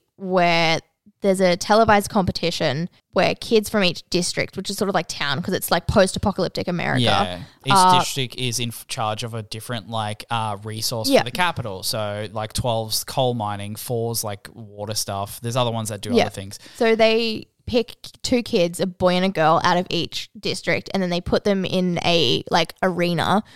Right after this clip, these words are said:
Speaker 2: Yeah.
Speaker 1: that's, um, managed by people so they can, like, change it up kind of at, at a whim.
Speaker 2: Yeah,
Speaker 1: And these
Speaker 2: it
Speaker 1: kids have to kill each other, fight to the death until
Speaker 2: Yeah.
Speaker 1: there is one survival.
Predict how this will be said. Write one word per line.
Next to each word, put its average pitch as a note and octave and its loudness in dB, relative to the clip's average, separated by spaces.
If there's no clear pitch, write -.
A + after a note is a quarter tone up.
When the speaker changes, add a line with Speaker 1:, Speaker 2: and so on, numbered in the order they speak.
Speaker 2:
Yeah. A#2+ -2
Speaker 1:
that's, - 4
um, F#3 4
managed F#3 2
by D#3+ 6
people E3+ -2
so F3 -2
they E3+ 2
can, E3+ -2
like, - -4
change F#3 0
it F3 -4
up - -6
kind F3 0
of - -6
at, - 0
at F#3+ 0
a F3+ 0
whim. F#3 -4
Speaker 2:
Yeah, C3 2
Speaker 1:
And A3 6
these A3 4
Speaker 2:
it - -12
Speaker 1:
kids C#4 2
have B3+ 4
to A3 -2
kill G#3+ 2
each G3 2
other, D#3+ 2
fight G3 4
to F#3+ -6
the F#3 -4
death D3+ 0
until F#3 2
Speaker 2:
Yeah. G3 2
Speaker 1:
there F3+ 0
is F#3 0
one F#3 2
survival. G3 4